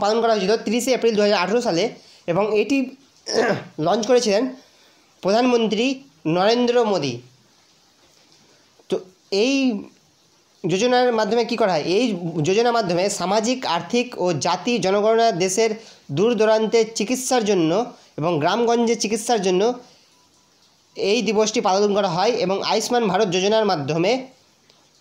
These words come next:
হসপিটাল এবং আরএসকেওয়াই কার্ড বানানো হয়েছে। এর ফলে অনেক,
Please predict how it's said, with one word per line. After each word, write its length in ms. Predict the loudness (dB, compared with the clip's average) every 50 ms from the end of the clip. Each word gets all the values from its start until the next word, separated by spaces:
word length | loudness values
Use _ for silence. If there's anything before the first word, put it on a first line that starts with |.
| _ _ _ _ _ _ _ _ _ _ _ _ _ _ _ _ _
হসপিটাল 560 | -6 -4 -2 -4 -4 -4 -4 -2 0 0 0 0 0 -2 -2
এবং 160 | 0 0 0 0 -2 -4 -8 -10 -6 -4 -2 0
আরএসকেওয়াই 1400 | 0 0 2 2 2 0 0 -2 -6 -8 -8 -10 -10 _ _ _ _ _ _ _ -2 0 2 2 4 2 2 2 0 -2 -2 -4
কার্ড 200 | -4 -2 -4 -6 -8 -10 -12 -18 -20 _ _ _ _ -4 -2
বানানো 280 | 0 2 2 2 2 2 2
হয়েছে। 320 | 0 0 0 -2 -2 -4 -4 -6 -8 -14 _ _ _ _ _ _ _ _ _ _ _ _ _ _
এর 120 | -2 -2 0 0
ফলে 160 | 0 0 0 0 0 0 0
অনেক, 180 | 0 0 0 -2